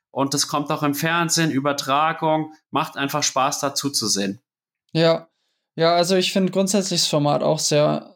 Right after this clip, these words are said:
Speaker 2: sehr, ähm, cool. Einfach vor allem, ich würd sagen,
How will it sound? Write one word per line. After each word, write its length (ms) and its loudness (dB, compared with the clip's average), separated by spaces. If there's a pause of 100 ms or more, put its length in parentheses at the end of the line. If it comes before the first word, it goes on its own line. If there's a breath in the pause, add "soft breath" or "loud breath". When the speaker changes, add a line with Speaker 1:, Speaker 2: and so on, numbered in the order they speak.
Speaker 2:
sehr, 720 4
ähm, 360 2 (100)
cool. 180 2
Einfach 380 -2
vor 200 0
allem, 420 2
ich 160 -4
würd 120 -2
sagen, 460 0